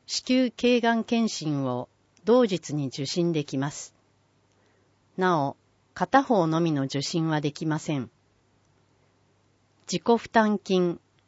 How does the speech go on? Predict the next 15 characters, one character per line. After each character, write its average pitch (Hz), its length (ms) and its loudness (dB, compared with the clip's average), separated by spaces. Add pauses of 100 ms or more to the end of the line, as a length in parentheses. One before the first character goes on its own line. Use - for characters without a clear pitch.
(800)
九 220 220 2
百 202 360 -2
円。 123 240 -2 (2250)
期 269 160 2
日、 - 440 -4 (1300)
八 233 340 -2
月 226 400 2
十 185 280 2
六 208 240 0
日 185 340 -2
金 185 340 0
曜 165 200 2
日。 - 220 -16 (1160)
場 151 120 2
所、 170 360 -2